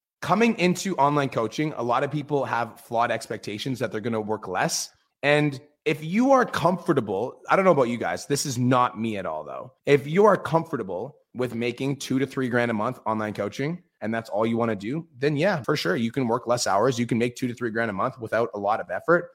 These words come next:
And that's really, if that's what you wanna do, that's what you wanna do. For me, that's not what I wanna do. <laughs> Like, I'm like,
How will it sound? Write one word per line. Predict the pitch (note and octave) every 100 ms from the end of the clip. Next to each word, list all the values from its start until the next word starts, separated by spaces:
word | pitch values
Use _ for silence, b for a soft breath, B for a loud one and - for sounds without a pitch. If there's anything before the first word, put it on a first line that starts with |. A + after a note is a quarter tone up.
| _
And | G2 A2+
that's | A#2+ - - _ G#2
really, | B2+ C#3+
if | A#2
that's | C3 C#3
what | B2
you |
wanna | B2 A#2+
do, | A2
that's | D#3 -
what | G#2+
you |
wanna | G#2+ A2
do. | B2 F#2 _
For | C3
me, | C3+ G3+ D#3+ C#3+ C#3+
that's | - D#3+
not | C#3 C3+ D#3+
what | A#2+
I | G#2+
wanna | F#2+ F#2
do. | E2 C#2+ -
<laughs> |
Like, | C3 - -
I'm | E3+ F#3
like, | D3+ A#2